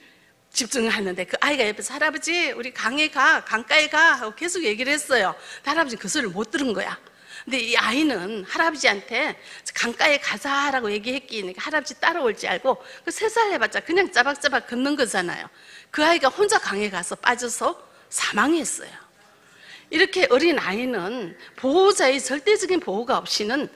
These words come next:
생존할 수가 없는 것이고 이 아이가 생존할 수 있도록 보살피는 것이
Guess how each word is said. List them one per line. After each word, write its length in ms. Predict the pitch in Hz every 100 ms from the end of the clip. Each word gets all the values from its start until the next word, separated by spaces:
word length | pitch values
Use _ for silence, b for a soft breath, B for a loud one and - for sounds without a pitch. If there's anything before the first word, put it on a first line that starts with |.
| B B
생존할 760 | - 392 440 480 311 262 311
수가 460 | - - 226 262 -
없는 320 | 208 196 233
것이고 420 | 240 185 - - 202 B B B
이 180 | - 339 -
아이가 440 | 208 294 359 311
생존할 480 | 285 320 262 254 226
수 140 | -
있도록 320 | 208 226 277
보살피는 560 | - 190 226 202 - 196
것이 340 | 185 - 349